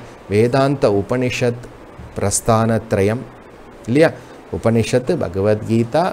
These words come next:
பிரம்மசூத்திரம், அதை சார்ந்திருக்கக்கூடிய பல பிரகரண கிரந்தங்கள் கொடுக்கப்பட்ட அறிவு என்ன?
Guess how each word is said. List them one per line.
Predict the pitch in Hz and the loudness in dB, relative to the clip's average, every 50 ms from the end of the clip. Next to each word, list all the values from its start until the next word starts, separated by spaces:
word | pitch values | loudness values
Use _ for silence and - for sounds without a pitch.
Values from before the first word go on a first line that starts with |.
| - - 98 | -4 -6 -8
பிரம்மசூத்திரம், | 92 98 104 113 113 107 - - 113 113 107 - 170 202 | -6 -4 -4 -4 -4 -4 -2 -2 -2 -2 0 0 0 2
அதை | 190 139 113 113 110 104 - | 0 0 2 2 0 0 0
சார்ந்திருக்கக்கூடிய | - 101 104 117 117 120 120 120 117 113 120 117 110 - 117 117 117 120 160 190 214 - - - - - - | 0 0 2 2 2 2 2 2 2 0 -2 -2 -2 0 0 0 2 2 2 2 0 -2 -8 -20 -20 -10 -4
பல | - 98 110 131 139 131 - | -2 0 0 0 0 -2 0
பிரகரண | 113 107 104 - 135 143 160 160 156 | -2 0 0 2 2 4 4 4 4
கிரந்தங்கள் | 135 131 135 135 127 123 117 123 123 123 120 - 117 117 110 104 - - - | 6 4 4 4 2 0 0 0 0 0 2 2 2 2 0 -2 -6 -8 -6
கொடுக்கப்பட்ட | - 120 131 123 - 147 139 - 120 104 101 - - 92 | -4 -2 -2 -2 -2 -2 0 0 0 -2 0 -2 -4 -4
அறிவு | - - 80 85 85 113 135 131 113 95 78 76 92 139 196 233 - - - - - - - - - - - | -4 -2 -2 -2 0 2 2 2 2 2 0 0 2 2 2 0 -2 -6 -12 -20 -20 -20 -20 -20 -14 -6 -2
என்ன? | 107 120 123 107 | 0 2 2 0